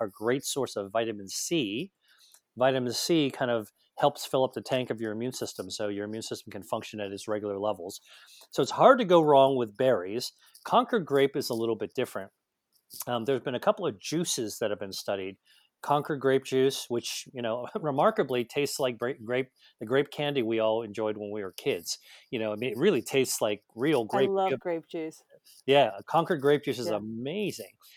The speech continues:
Speaker 2: Yeah.
Speaker 1: Um, uh, cranberry juice, okay, now that's the opposite. It is about as tart as you can get, right? So makes you realize when you have cranberry sauce how much sugar gets put into it. But,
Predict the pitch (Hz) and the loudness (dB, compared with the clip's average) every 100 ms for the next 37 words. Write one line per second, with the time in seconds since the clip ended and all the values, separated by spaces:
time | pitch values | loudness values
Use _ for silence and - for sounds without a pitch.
0 | - _ 139 131 127 131 139 123 123 123 | -20 _ 4 4 4 -2 0 2 4 2
1 | - - 170 180 190 180 185 185 - - | -2 -2 0 2 2 4 4 4 2 -6
2 | 117 - 117 110 123 151 - - _ _ | -6 -4 -4 0 2 2 0 -8 _ _
3 | _ 147 175 127 - 98 - 123 131 107 | _ 2 4 2 -4 -6 -2 2 2 0
4 | 131 131 117 - - 143 151 117 127 - | 2 2 2 -4 -4 0 0 0 -4 -6
5 | 113 117 110 - 110 113 - 120 113 _ | -6 0 -2 -2 -4 -4 0 0 0 _
6 | - - 147 - 139 143 123 120 120 113 | -20 -4 -2 0 4 4 4 0 -2 -2
7 | - 131 127 117 113 101 123 110 - 135 | -2 -2 0 -2 -2 -4 -6 -6 -6 -6
8 | 113 107 - - 113 113 107 101 117 | -4 -6 -6 -6 -4 -4 -6 -2 -4